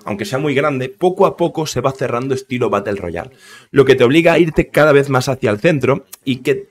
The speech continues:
al final sí o sí tengas que tener enfrentamientos. Otra mecánica interesante es que en ese proceso de acercarte al centro puedes extraer en múltiples ocasiones, ¿vale? A través de unos portales que te puedes encontrar,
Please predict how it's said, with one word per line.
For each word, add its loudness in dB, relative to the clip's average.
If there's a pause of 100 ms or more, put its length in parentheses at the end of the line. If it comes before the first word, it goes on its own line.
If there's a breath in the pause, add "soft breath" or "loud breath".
al -2
final -4
sí 0
o 2
sí -2
tengas 0
que -2
tener -2
enfrentamientos. -4 (440 loud breath)
Otra 2
mecánica 0
interesante 0
es -2
que -4
en 0
ese -4
proceso -4
de -4
acercarte -8
al -2
centro 0 (340 loud breath)
puedes 2
extraer 0
en 0
múltiples 0
ocasiones, -6
¿vale? 4
A 0
través 0
de -6
unos -8
portales -4
que -6
te -4
puedes -2
encontrar, -8